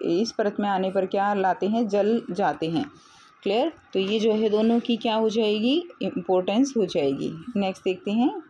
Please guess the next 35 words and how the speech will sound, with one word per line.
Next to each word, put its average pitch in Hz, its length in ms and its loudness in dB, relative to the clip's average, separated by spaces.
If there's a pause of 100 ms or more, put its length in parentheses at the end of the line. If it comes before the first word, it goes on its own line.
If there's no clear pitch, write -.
(1300)
उसके 220 220 -4
बाद 240 160 2
next 254 220 -2
question 262 340 0
है 262 200 2
कि 277 140 0
मध्याह्न 247 500 2
भोजन 226 360 2
कार्यक्रम 233 560 2
क्या 190 240 0
है? 170 200 0
मिड 190 220 0
डे 233 140 4
meal 254 220 4
के 254 100 2
बारे 226 200 0
में 220 120 0
बताना 214 380 0
है 226 120 2
आपको। 233 460 -2 (420)
और 208 80 2
fifth 240 280 -2
का 254 160 0
ये 233 100 2
देख 240 220 0
लेते 233 200 0
हैं, 254 160 2
जन्म 220 260 4
सिद्ध 254 220 2
अधिकार 208 400 0
से 214 160 -4
आप 208 240 -2
क्या 202 180 0
समझते 156 500 -2
हैं? 160 260 -4